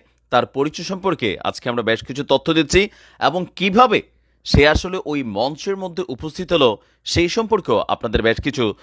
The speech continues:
তথ্য দিচ্ছি। নিউ ইয়র্কে সাবেক মার্কিন প্রেসিডেন্ট বিল ক্লিনটনের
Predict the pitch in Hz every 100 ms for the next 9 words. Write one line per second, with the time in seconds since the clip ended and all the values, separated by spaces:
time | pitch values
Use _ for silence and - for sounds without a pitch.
0 | _ _ 151 139 139 95 - 117 - _
1 | _ _ _ - - - 104 185 269 -
2 | 120 95 151 - 143 165 175 143 151 196
3 | 165 170 175 170 147 110 127 120 143 165
4 | 165 113